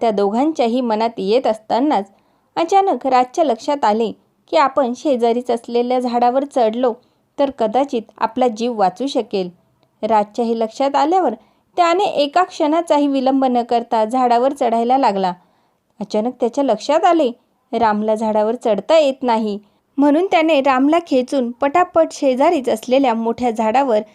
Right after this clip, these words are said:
जाऊन बसला, जेणेकरून ते वाघाच्या नजरेला पडणार नाहीत.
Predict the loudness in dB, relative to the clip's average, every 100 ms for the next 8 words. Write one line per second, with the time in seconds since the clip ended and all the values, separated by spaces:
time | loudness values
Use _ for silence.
0 | _ _ -4 0 2 0 -2 -4 -6 -8
1 | -8 _ _ -10 -2 0 2 0 2 2
2 | 2 -4 -10 -2 0 2 0 2 0 0
3 | 0 -2 -2 0 0 -2 -2 0 0 0
4 | -2 -2 -6